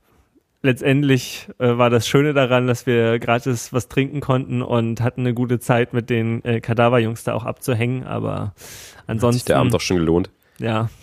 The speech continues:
Speaker 1: <laughs> Ansonsten muss man sich das nicht geben.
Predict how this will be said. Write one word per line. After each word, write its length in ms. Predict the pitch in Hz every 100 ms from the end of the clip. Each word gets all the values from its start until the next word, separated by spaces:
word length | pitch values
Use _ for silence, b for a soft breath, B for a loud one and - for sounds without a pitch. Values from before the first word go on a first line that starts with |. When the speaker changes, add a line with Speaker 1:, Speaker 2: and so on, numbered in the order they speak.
| -
Speaker 1:
<laughs> 280 | 202 165 175 B B B B 185 -
Ansonsten 720 | 120 117 120 - 127 120 117 B B 143
muss 220 | 123 120
man 140 | 127 110
sich 120 | 113
das 220 | 117 107
nicht 260 | 123 120 -
geben. 320 | 120 110 104